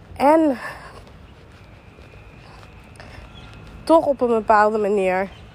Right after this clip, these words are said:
wel die financiële doorbraken continu wilt hebben.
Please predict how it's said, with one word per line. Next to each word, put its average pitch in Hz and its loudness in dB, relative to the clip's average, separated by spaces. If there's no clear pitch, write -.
wel 240 0
die 220 -6
financiële 226 -2
doorbraken 294 -2
continu 269 -4
wilt 247 -2
hebben. 240 -2